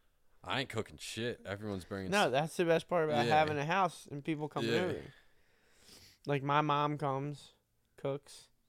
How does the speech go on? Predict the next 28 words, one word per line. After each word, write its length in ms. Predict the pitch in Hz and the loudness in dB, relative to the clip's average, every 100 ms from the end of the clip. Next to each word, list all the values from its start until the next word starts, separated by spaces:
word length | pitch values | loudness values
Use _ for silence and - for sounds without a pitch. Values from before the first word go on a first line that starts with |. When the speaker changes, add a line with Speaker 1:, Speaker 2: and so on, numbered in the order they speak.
| _ _ _ _ _ _ | _ _ _ _ _ _
Speaker 2:
I 80 | 135 | -6
do, 200 | 139 151 | 0 4
like, 200 | 147 143 | 4 4
little 260 | 131 147 143 | 2 0 0
shit. 280 | - 143 - | 0 -2 0
I, 80 | 135 | 0
like, 280 | 147 - | 0 -2
pick 240 | - 160 - | -4 -4 -4
the 120 | 135 | -8
turkey 380 | 156 135 - 127 | -4 -6 -6 -8
up 140 | - | -6
out 220 | 107 120 | -4 -4
of 80 | 110 | -6
the, 140 | 139 - - - | -10 -14 -14 -8
the 80 | 127 | -6
oven. 420 | 120 131 - 143 | -6 -8 -12 -6
Speaker 1:
I'll 80 | 110 | -4
cook 200 | 143 120 | -2 -2
a 40 | 107 | -4
dessert. 460 | 92 90 90 87 - - _ _ - | -6 -6 -6 -6 -14 -20 _ _ -14
I 80 | 92 | -12
like 160 | 90 | -12
desserts. 440 | 85 85 87 90 - | -14 -14 -12 -14 -16
Speaker 2:
You 160 | 139 139 | -14 -12
cooking 420 | - 139 143 147 | -6 -6 -6 -10
a 40 | 156 | -10
dessert? 380 | 165 175 185 190 _ _ _ - | -10 -10 -10 -14 _ _ _ -18
Speaker 1:
Baking 440 | 71 - 76 | -18 -16 -16